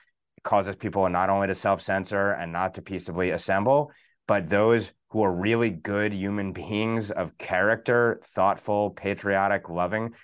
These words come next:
to think twice and three times about ever trying to serve in any sort of position or trying to go into any one of these institutions that's been corrupted. So there's a massive corrosive knock-on effect to this, orders of magnitude beyond those who have been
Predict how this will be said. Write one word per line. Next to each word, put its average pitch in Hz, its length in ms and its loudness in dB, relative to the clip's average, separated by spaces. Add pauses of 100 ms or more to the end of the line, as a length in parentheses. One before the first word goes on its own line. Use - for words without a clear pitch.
(220)
to 123 100 0
think 113 300 0 (160)
twice 117 340 2
and 101 160 -4
three 104 260 0
times 110 400 0
about 87 260 -2 (120)
ever 107 340 2
trying 123 340 -2
to 110 140 -10
serve 104 540 -2
in 87 160 -8
any 92 260 -2
sort 107 240 0
of 98 60 -6
position 101 520 -2 (280)
or 87 80 -6
trying 104 340 0
to 104 100 -6
go 98 200 2
into 90 260 -4
any 104 220 -2
one 110 260 2
of 107 80 0
these 98 220 2
institutions 95 840 -4
that's 87 160 -6
been 87 220 -4
corrupted. 85 640 -2 (360)
So - 120 -4
there's 113 160 2
a 107 80 4
massive 110 540 0
corrosive 101 640 0
knock-on 92 460 -2
effect 87 320 -6
to 92 40 -14
this, 87 280 -6
orders 117 400 2
of 95 120 -2
magnitude 90 800 -2 (340)
beyond 95 380 2
those 95 300 2
who 90 160 -4
have 85 80 -6
been 85 220 -6